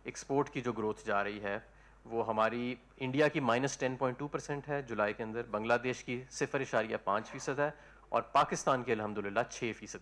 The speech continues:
ग्रोथ है। हमने जो रिफंड्स दिए, डीएलटीएल दिए, फास्टर सिस्टम इंट्रोड्यूस कराया, एनर्जी की सब्सिडीज दी, और आपको याद होएगा, पिछली हुकूमत में दो सौ स्पिनिंग मिलें बंद हो गई थीं।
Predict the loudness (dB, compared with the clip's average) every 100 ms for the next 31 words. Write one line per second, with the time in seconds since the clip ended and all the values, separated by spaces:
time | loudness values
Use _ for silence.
0 | -12 -12 -12 -16 -18 -20 -20 -20 -20 -20
1 | -20 -8 0 2 4 4 4 2 -8 -20
2 | -20 -20 -20 -20 -10 -2 0 4 4 4
3 | 0 0 2 2 2 0 0 0 0 0
4 | 0 2 2 2 2 0 -4 -4 -2 -4
5 | -4 -6 -6 -6 -4 0 2 2 0 -4
6 | -2 -2 -2 -4 -2 -2 -4 -6 -6 -4
7 | -8 -8 -12 -20 -20 -20 -10 2 2 4
8 | 2 0 0 2 4 6 6 4 2 0
9 | -2 -2 0 0 0 -2 4 4 4 0
10 | 2 2 4 4 4 2 0 -2 -4 -8
11 | -12